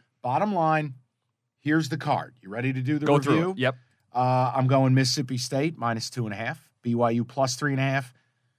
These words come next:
Speaker 1: The invoice game. Western Kentucky plus six and a half. I hate that pick, but I, I need to do it for friendship, for you, for the pod. Fresno plus thirteen and a half. Remember, you're live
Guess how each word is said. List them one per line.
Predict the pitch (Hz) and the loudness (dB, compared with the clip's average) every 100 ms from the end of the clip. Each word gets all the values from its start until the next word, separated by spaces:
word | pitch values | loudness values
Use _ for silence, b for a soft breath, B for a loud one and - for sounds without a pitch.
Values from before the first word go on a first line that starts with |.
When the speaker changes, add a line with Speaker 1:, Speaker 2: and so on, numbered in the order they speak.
| _ - | _ 2
Speaker 1:
The | 147 | 8
invoice | 196 165 139 - - | 8 8 6 4 2
game. | 120 85 - _ _ _ _ _ _ | 0 -2 -10 _ _ _ _ _ _
Western | 117 131 127 170 | 0 2 2 0
Kentucky | 165 170 165 151 165 | 0 4 4 4 0
plus | 143 151 147 | 2 2 2
six | 151 - | -2 -2
and | 135 | 2
a | |
half. | 131 123 | 2 0
I | - | -6
hate | - 131 135 | -6 -4 0
that | 151 127 | -2 0
pick, | 156 160 160 | 0 0 -2
but | 113 | -4
I, | 110 - | -4 -4
I | |
need | 110 113 135 | -4 0 0
to | 127 | 0
do | 123 135 | 0 0
it | 139 | 0
for | - 113 | -6 -14
friendship, | - 139 139 - 147 127 | -4 -2 -2 -2 -6 -8
for | - | -12
you, | 98 120 131 127 | -6 0 2 2
for | 123 127 | -2 -8
the | 101 | -4
pod. | 123 104 82 80 _ _ _ _ | 0 0 0 -6 _ _ _ _
Fresno | _ 156 147 131 151 | _ 0 0 0 -4
plus | 127 143 131 | -2 -4 -4
thirteen | 151 131 151 | -6 -6 -6
and | 143 | -2
a | 139 | -2
half. | 147 160 - | 0 -2 -4
Remember, | 113 117 123 123 | -8 -4 -2 -2
you're | 117 | -4
live | 110 120 123 123 | -6 -4 -2 -2